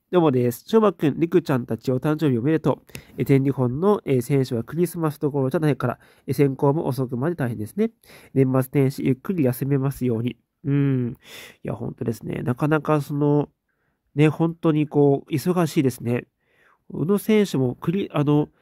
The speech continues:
お誕生日の後にすぐ全日本でクリスマスですからね。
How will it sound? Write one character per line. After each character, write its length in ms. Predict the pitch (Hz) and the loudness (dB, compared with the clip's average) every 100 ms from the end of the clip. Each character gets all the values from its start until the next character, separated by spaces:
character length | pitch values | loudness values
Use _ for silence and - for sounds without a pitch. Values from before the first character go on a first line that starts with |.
| _ - | _ -8
お 40 | |
誕 380 | - 269 311 269 | -2 0 2 2
生 280 | 302 285 262 | 4 4 4
日 280 | 185 147 147 | 4 2 2
の 160 | 180 | 0
後 180 | 226 214 | 0 2
に 140 | 170 143 | 0 0
す 180 | 220 | 0
ぐ 140 | 196 131 | 2 2
全 320 | 151 175 190 | 2 0 0
日 120 | 196 | -2
本 320 | 202 196 175 | 2 2 2
で 120 | 190 233 | -2 0
ク 160 | 175 | 4
リ 100 | 151 | 2
ス 140 | 147 147 | 2 -2
マ 120 | 127 | -4
ス 100 | - | -6
で 80 | 110 | -14
す 100 | - | -14
か 240 | - - | -18 -18
ら 80 | - | -18
ね。 260 | 131 - | -16 -16